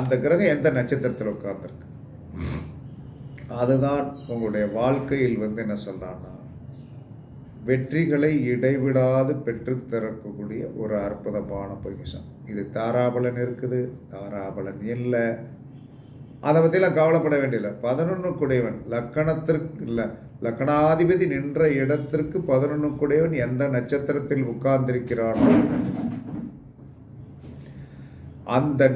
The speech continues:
நட்சத்திரத்திற்குண்டான கிரகத்தை,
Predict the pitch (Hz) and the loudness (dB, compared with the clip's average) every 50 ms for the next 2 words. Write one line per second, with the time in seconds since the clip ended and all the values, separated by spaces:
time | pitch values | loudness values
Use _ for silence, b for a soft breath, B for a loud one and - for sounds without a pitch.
0 | 127 135 135 - - 196 202 - - 175 165 160 - - 151 131 - - 131 131 | 4 0 0 2 4 4 4 4 4 4 4 4 4 2 0 0 0 -2 -2 -2
1 | 127 120 123 120 117 113 107 107 107 107 104 104 101 98 95 98 98 - - - | 0 2 2 2 2 2 0 0 -2 -2 -2 -2 -4 -4 -6 -10 -12 -14 -16 -18
2 | - - - - - - - - - - - - - - - - - - - - | -18 -18 -18 -18 -18 -18 -18 -18 -18 -18 -20 -20 -20 -18 -18 -18 -18 -18 -18 -18
3 | - - - - - - - - - - - - - - - - - - - - | -18 -18 -18 -18 -18 -16 -18 -18 -18 -18 -18 -18 -16 -16 -16 -16 -16 -16 -14 -14
4 | - - - 143 160 170 175 170 165 170 151 - - - 151 151 | -14 0 4 6 8 8 8 8 6 4 4 2 2 2 2 4